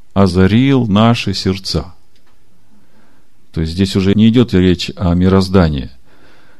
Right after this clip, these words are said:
когда Бог сказал: «Да будет свет», и мы представляем, что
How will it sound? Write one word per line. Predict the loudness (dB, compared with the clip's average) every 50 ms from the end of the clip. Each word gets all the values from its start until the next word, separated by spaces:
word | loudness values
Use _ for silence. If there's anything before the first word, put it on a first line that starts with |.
| -20 -16 -10
когда | -8 -8 -4 -4 -4 -2
Бог | 0 0 0 -2 -2
сказал: | -6 -10 -10 -6 -4 -4 -4 -4 -4
«Да | -4 -6
будет | -6 -4 -6 -6 -6 -8
свет», | -6 -2 0 0 0 0 -2 -6
и |
мы | -6 -6 -6 -6 -8
представляем, | -10 -12 -14 -14 -10 -6 -6 -4 -2 -2 -4 -6 -8
что | -12 -14 -14 -14 -14 -14 -14 -16